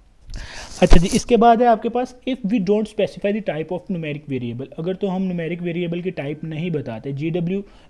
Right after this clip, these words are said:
basic consider it as single precision, यानी कि जीडब्ल्यू basic जो है उसे single precision वेरिएबल जो है वो कंसीडर करेगा, यानी कि उसे double precision जो है वो नहीं, अ, अ, consider करेगा।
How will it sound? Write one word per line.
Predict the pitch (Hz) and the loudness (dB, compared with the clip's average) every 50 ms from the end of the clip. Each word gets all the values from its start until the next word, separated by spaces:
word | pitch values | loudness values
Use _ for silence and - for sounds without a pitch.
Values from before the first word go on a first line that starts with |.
| - | -6
basic | 151 170 175 160 160 - - - 220 214 - _ _ - 190 | -4 -4 -4 -4 -6 -10 -8 -6 -6 -6 -8 _ _ -6 -6
consider | 170 170 - - 185 170 185 190 | -4 -4 -4 -4 -2 0 0 -2
it | 190 - 196 180 175 - - - - _ - 175 | -2 -2 -4 -6 -6 -10 -18 -20 -20 _ -8 -6
as | 165 165 175 202 208 - - - _ - - - | -4 -4 -4 -4 -6 -8 -12 -20 _ -14 -8 -6
single | 180 175 180 185 180 | -2 -2 -2 -2 -2
precision, | 180 170 160 - 143 120 - 135 123 120 - - - - - - | -4 -8 -6 -6 -8 -8 -8 -10 -12 -12 -14 -18 -20 -20 -12 -8
यानी | 170 175 170 | -6 -2 0
कि | 196 190 | 0 0
जीडब्ल्यू | 170 175 - 226 160 180 190 180 190 190 208 196 | 0 -2 -4 -2 0 2 2 4 4 2 2 2
basic | 190 185 - 214 196 | 0 0 0 -4 -4
जो | 185 202 | -2 0
है | 202 202 | 0 0
उसे | 196 - 226 | 0 -2 -4
single | 214 - - - 202 196 196 190 214 226 | -6 -6 -6 -4 -2 -2 0 -2 -2 -2
precision | 214 196 185 - - 165 - 185 180 | -2 -4 -4 -4 -4 -6 -4 -4 -4
वेरिएबल | 170 160 156 151 156 151 156 156 160 | -2 -2 -2 -2 -2 -2 -2 -2 -2
जो | 147 160 | -2 -2
है | 170 | -2
वो | 165 160 165 | -2 -2 -4
कंसीडर | 160 - 156 143 139 - 135 123 123 117 | -4 -4 -4 -6 -4 -6 -6 -6 -6 -8
करेगा, | 123 - 120 107 107 107 113 120 | -8 -10 -10 -10 -10 -12 -14 -14
यानी | - - _ - - - 156 165 | -16 -18 _ -20 -18 -12 -10 -8
कि | 151 180 | -6 -6
उसे | - 180 | -6 -4
double | 160 147 147 156 160 | -4 -4 -4 -4 -4
precision | 160 175 160 - - 156 147 - 165 160 | -4 -6 -8 -10 -10 -10 -8 -8 -8 -8
जो | 147 147 | -6 -6
है | 151 151 | -6 -6
वो | 151 156 156 | -6 -8 -8
नहीं, | 151 151 165 | -8 -10 -12
अ, | - | -14
अ, | - _ _ _ - - 156 156 - - 156 151 151 147 151 - - | -18 _ _ _ -8 -6 -4 -4 -4 -4 -4 -4 -6 -6 -10 -10 -8
consider | 170 160 165 - 156 151 151 147 | -8 -6 -6 -6 -6 -6 -6 -6
करेगा। | 147 147 143 143 147 | -8 -8 -8 -10 -12